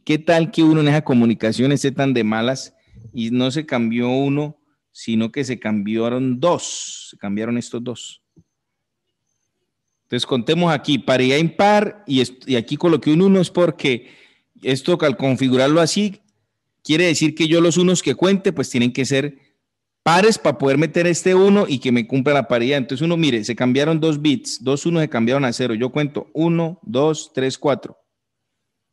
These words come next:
Esto cumple. Vea, uno, dos, tres, cuatro. Eso es un número par. Estoy, eh, le coloco, eh, coloco en paridad impar aquí un uno porque, pues, esto es un número par. O sea, yo digo, "Uy, me llegó esto", yo digo, "Uy, el mensaje llegó bien". Falso,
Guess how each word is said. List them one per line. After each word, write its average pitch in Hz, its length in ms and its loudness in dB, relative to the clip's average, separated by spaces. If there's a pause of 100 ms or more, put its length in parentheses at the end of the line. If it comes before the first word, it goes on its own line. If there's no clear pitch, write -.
(140)
Esto 151 260 -4
cumple. 190 500 -2 (1000)
Vea, - 340 -14
uno, 180 440 0
dos, 156 640 -2 (600)
tres, 151 340 -2
cuatro. 139 640 -2 (720)
Eso 127 160 -4
es 151 60 0
un 156 60 2
número 151 320 2
par. 196 540 -2
Estoy, 139 380 -2
eh, 127 240 -2
le 117 100 0
coloco, 120 400 -2
eh, 117 160 -2
coloco 120 320 0
en 147 100 0
paridad 120 260 2
impar 127 260 0
aquí 139 220 0
un 170 80 2
uno 190 200 2
porque, 113 240 -6
pues, 107 140 -8
esto 123 180 -6
es 127 40 0
un 135 80 2
número 131 280 2
par. 135 240 0 (240)
O 120 60 -4
sea, 147 100 2
yo 156 60 4
digo, 170 200 4
"Uy, 202 120 4
me 175 140 4
llegó 151 200 2
esto", 180 180 2
yo 165 100 2
digo, 165 200 2
"Uy, 143 300 2
el 110 140 0
mensaje 117 480 2
llegó 110 280 2
bien". 117 300 2
Falso, 170 640 0